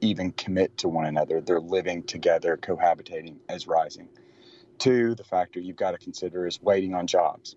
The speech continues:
Um, and more and more, there used to be a day that you would, you would hear stories from previous generations of getting married and toughing it out with your partner. You had a T V stand that was a box. You ate, uh, bologna sandwiches every night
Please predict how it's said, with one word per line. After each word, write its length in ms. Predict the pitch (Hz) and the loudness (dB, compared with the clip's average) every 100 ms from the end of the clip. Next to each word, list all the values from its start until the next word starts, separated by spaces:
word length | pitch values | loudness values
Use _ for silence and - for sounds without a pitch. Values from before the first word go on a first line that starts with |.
| - | -18
Um, 260 | 78 76 - - | -16 -16 -14 -10
and 240 | 90 82 - - - - | -8 -8 -12 -20 -14 -2
more 280 | 101 107 | 2 4
and 100 | 107 | 2
more, 80 | 98 - | 0 2
there 120 | 95 | 2
used 220 | 101 113 | 2 0
to 80 | 120 | 2
be 140 | 104 | 2
a 40 | 92 | 2
day 300 | 92 92 98 | 4 2 2
that 200 | 90 - - | 0 -2 -4
you 160 | 95 | -2
would, 200 | 87 80 - | 0 -2 -4
you 120 | - 95 | -2 0
would 100 | 87 | 0
hear 220 | 110 101 | 0 0
stories 500 | - 107 104 101 - | 2 2 4 2 -2
from 220 | - 92 | -6 -6
previous 360 | - 104 92 - | -4 -2 0 0
generations 760 | 98 95 92 90 - 92 - | 0 2 2 2 -2 -2 2
of 160 | 85 - - - - | 0 0 -12 -16 0
getting 240 | 117 107 | 2 4
married 380 | 98 98 98 95 | 4 4 4 2
and 180 | 82 82 | -2 -12
toughing 460 | - 113 104 101 87 | -4 -2 -2 -4 0
it 80 | |
out 260 | 85 82 - - | 0 0 -4 -8
with 260 | 82 - | -10 -10
your 300 | 87 82 76 - - - | -6 -2 -2 -4 -20 -2
partner. 400 | - 76 71 76 80 | 2 2 0 -16 -12
You 100 | - | -6
had 180 | 85 82 | -2 0
a 220 | 82 80 80 - - | 0 0 -4 -16 -8
T 160 | - 110 | -2 0
V 140 | 101 | 0
stand 400 | 92 92 87 82 | 0 2 2 4
that 120 | 80 | 2
was 120 | 82 82 | 0 -4
a 40 | |
box. 600 | 80 90 73 - - - | 2 4 2 -2 -14 -14
You 260 | 85 85 80 92 | -12 -10 -4 0
ate, 380 | 95 90 - - | 2 0 -4 -4
uh, 240 | 90 78 76 - _ | 0 2 0 -4 _
bologna 380 | - 90 95 95 | -2 0 0 0
sandwiches 840 | 90 98 92 90 82 80 76 - - | -2 -2 0 0 -2 -4 -2 -2 2
every 320 | 98 90 95 | 2 4 0
night 320 | 85 85 73 | 0 0 -2